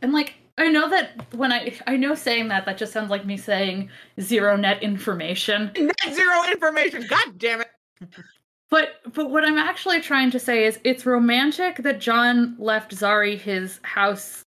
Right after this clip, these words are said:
Speaker 1: because he's trying to give her a place to escape because the two of them were foils for each other.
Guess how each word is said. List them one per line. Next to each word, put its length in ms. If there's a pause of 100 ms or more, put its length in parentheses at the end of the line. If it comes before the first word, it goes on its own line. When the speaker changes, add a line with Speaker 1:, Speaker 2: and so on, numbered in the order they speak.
(180)
Speaker 1:
because 680
he's 260
trying 260
to 80
give 200
her 140
a 80
place 380
to 160
escape 540
because 420
the 80
two 240
of 100
them 400
were 160
foils 480
for 160
each 180
other. 440